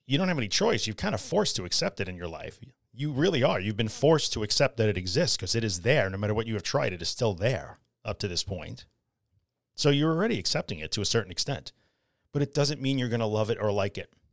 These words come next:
at all. So it's really important, I think, and, and this confuses so many people because they're, they're trying to find a way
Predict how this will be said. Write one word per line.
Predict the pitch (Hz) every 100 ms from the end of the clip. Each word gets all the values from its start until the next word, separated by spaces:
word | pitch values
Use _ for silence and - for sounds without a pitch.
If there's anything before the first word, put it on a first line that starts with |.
| _ _ -
at | 110
all. | 92 71 - _ _ _ _ _ _ _
So | - 147 143 -
it's | 131 - 120
really | 151 240 262
important, | 175 151 160 135
I | 110
think, | 95 87 78
and, | 110 113
and | 131
this | 170
confuses | 185 185 151 139 120
so | 135
many | 120 107
people | 113 107 87
because | 92 101
they're, | 104 104
they're | 104
trying | - 147 160 135
to |
find | 107 120 110
a |
way | 90 101 76 78